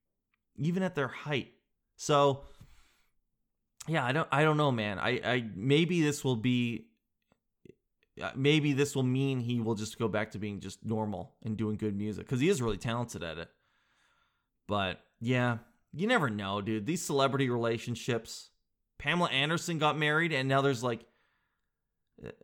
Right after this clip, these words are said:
uh, she's in Vancouver somewhere, actually, or just outside. And there's some video of her, like, I watched it this morning, in bed with her husband, doing an interview, and it's so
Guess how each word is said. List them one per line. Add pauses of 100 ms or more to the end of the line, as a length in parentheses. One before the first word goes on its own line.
uh, (200)
she's
in
Vancouver
somewhere,
actually, (240)
or
just
outside.
And
there's
some
video
of
her,
like, (600)
I
watched
it
this
morning,
in
bed
with
her
husband,
doing
an
interview,
and
it's
so